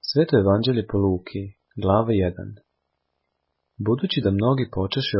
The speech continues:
opisivati događaje koji se ispuniše među nama, kao što nam predaše,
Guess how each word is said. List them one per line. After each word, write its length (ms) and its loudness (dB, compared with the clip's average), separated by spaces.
opisivati 680 -2
događaje 520 0
koji 200 -4
se 100 -4
ispuniše 680 -4
među 200 -2
nama, 300 -2
kao 220 -2
što 120 -4
nam 240 0
predaše, 500 0